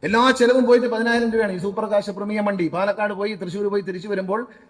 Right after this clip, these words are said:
ശരാശരി പതിനായിരം രൂപയാണ് ഈ വണ്ടി ലാഭം ഉണ്ടാക്കുന്നത്. നല്ല സൗകര്യങ്ങൾ കൊടുത്താൽ ജനങ്ങൾ ആശ-, ആശ്ര-, അതിനെ ആ, തീർച്ചയായിട്ടും കെ എസ് ആർ ടി സി ഉപേക്ഷിക്കില്ല. കൃത്യമായി പോണം, കൃത്യമായി വരണം, വഴി കിടക്കരുത്.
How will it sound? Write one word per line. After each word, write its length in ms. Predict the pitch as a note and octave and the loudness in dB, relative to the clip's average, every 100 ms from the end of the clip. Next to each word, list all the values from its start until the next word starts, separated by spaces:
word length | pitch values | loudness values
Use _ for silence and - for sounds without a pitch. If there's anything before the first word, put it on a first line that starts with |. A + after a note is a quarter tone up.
| _ - | _ -2
ശരാശരി 400 | - G#3+ G#3+ G#3+ | 2 2 2 -2
പതിനായിരം 600 | G#3 F#3 G#3+ A3+ A#3+ A#3 | -2 0 2 4 4 4
രൂപയാണ് 440 | G3+ G#3+ G3+ F#3 F#3 | 2 2 0 0 0
ഈ 40 | |
വണ്ടി 200 | F3 F3 | -2 -2
ലാഭം 280 | E3 E3 D#3 | -2 -2 0
ഉണ്ടാക്കുന്നത്. 400 | C#3+ A#2+ G#2+ F#2+ - _ - - _ _ _ _ - _ - | -2 -4 -8 -16 -20 _ -20 -20 _ _ _ _ -20 _ -2
നല്ല 280 | C#3+ F#3 A3 | 0 2 0
സൗകര്യങ്ങൾ 500 | - G#3+ G#3+ G#3+ G#3+ | 0 2 2 2 0
കൊടുത്താൽ 220 | G3+ G#3 | -2 0
ജനങ്ങൾ 300 | G3 G#3 G3+ | 0 0 0
ആശ-, 180 | G3 F3 | 0 0
ആശ്ര-, 280 | F3+ F3+ F#3 | -4 -4 -6
അതിനെ 300 | F3+ F3+ F#3+ | -6 -6 -2
ആ, 280 | F3+ F3+ F3 | -2 -2 -4
തീർച്ചയായിട്ടും 440 | F#3+ F#3+ G#3+ G3+ F#3 | -8 -4 -6 -6 -4
കെ 40 | |
എസ് 180 | F#3 F#3 | -4 -4
ആർ 80 | E3+ | -6
ടി 60 | |
സി 60 | E3 | -6
ഉപേക്ഷിക്കില്ല. 540 | D#3 D#3 - C3+ A2 - - _ _ _ - | -4 -6 -6 -8 -10 -10 -20 _ _ _ -8
കൃത്യമായി 340 | F3+ C4 C4 | 0 4 4
പോണം, 380 | - G#3 G#3+ - - | 4 2 0 -4 -6
കൃത്യമായി 300 | D3 F3 E3 | -4 0 0
വരണം, 200 | C#3+ C#3 | 2 0
വഴി 160 | C3+ D#3+ | 0 0
കിടക്കരുത്. 380 | C3+ B2 G#2+ | -2 -4 -8